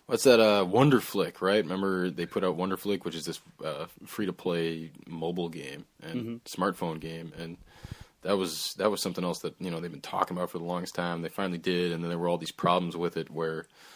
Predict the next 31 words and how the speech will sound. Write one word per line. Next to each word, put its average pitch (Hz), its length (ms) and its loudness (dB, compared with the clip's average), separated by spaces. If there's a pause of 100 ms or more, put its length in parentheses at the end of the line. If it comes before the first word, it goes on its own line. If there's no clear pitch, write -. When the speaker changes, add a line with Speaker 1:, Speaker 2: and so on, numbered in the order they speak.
(220)
Speaker 1:
you - 60 -12
know, 80 80 -6
servers 85 400 0
were 82 80 -6
going 80 260 -4
down 80 200 -6
and 80 80 -10
stuff, 78 500 -6
and 85 240 -14
so 87 160 -6
it 67 100 -10
seems 90 220 -8
like 82 320 -6 (760)
that, 95 220 0
I - 60 -4
don't 95 100 0
know 92 240 2
if 90 160 -2
they're 95 100 2
making 90 220 0
any 80 80 -4
money 92 200 2
on 82 140 0
that 80 140 -4
or 85 40 -8
not, 85 220 -8
but 82 120 -8
at 76 80 -8
least, 95 260 -8
you 80 40 -8
know, 80 200 -10